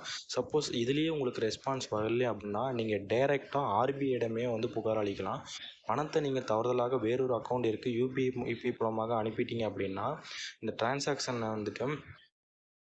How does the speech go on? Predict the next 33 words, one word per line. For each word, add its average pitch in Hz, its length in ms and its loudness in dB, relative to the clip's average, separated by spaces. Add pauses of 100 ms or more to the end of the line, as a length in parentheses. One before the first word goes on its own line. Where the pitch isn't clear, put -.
(760)
அஹ், 107 460 0
Reserve 139 300 2
Bank 135 200 0
of 120 160 -2
இந்தியாவோட 117 360 0
வந்துட்டு 113 260 0
நீங்க 123 180 0
கு-, 110 180 -2
புகார் 110 340 0
அளிக்கலாம். 104 380 0
Reserve 151 320 2
Bank 139 200 0
of 123 160 -2
இந்தியாவுல 117 500 0
நீங்க 113 260 -2
எழுத்துப்பூர்வமான 120 880 0
புகாரை 110 340 0
வந்து 110 160 0
கொடுக்க 110 320 -2
வேண்டும். 104 300 -2 (280)
இது 110 180 -2
தவிர 131 360 2
நீங்க 120 260 -2
ஆர் 117 200 2
பி 131 160 0
ஐ 127 100 4
கம்ப்ளைண்ட் 120 460 -2
மேனேஜ்மெண்ட் 110 540 -2
சிஸ்டம், 113 400 -2 (380)
அஹ், 107 280 0
புகார் 123 320 2
அளிக்கலாம். 107 460 0
அல்லது 117 340 2